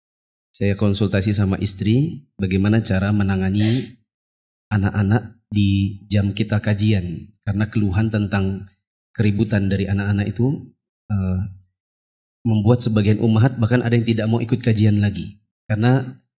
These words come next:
mereka menganggap duduk nggak bisa fokus juga karena keributan anak-anak.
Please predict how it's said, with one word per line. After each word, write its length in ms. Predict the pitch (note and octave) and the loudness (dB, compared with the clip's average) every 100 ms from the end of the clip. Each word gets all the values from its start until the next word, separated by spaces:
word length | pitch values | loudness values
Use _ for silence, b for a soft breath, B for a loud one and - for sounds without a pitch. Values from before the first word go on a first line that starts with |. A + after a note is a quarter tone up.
| _ | _
mereka 320 | - A2 G#2+ A2 | -2 0 2 2
menganggap 400 | G#2+ G#2+ G#2+ B2+ | 2 2 0 -2
duduk 480 | A#2 A2+ A2+ - - _ _ _ _ - | -2 0 0 -4 -8 _ _ _ _ -4
nggak 80 | B2 | 0
bisa 240 | A#2+ - - - - | 0 0 -2 -6 -6
fokus 400 | - - - A#2+ | -4 -4 -2 -4
juga 400 | A#2+ B2 F#2+ F#2+ - _ _ _ _ _ _ _ _ _ | 2 2 2 -4 -10 _ _ _ _ _ _ _ _ _
karena 160 | G2+ G2+ | -2 -2
keributan 480 | G2+ G#2 G#2 G2+ | 0 0 0 0
anak-anak. 480 | F#2+ F#2 F2 F2 F2 | 0 -2 -2 -6 -10